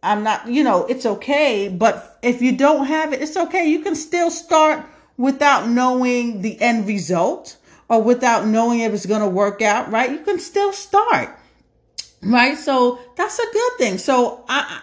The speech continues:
that's what I did just now, right? I'm starting, I'm relaunching, I should say, my podcast because I think, like, I did, like, two episodes and I deleted them, um,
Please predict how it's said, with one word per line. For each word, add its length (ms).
that's 240
what 100
I 160
did 200
just 200
now, 300
right? 160
I'm 80
starting, 640
I'm 300
relaunching, 760
I 120
should 180
say, 240
my 240
podcast 720
because 240
I 80
think, 220
like, 180
I 80
did, 260
like, 220
two 220
episodes 600
and 140
I 100
deleted 540
them, 320
um, 920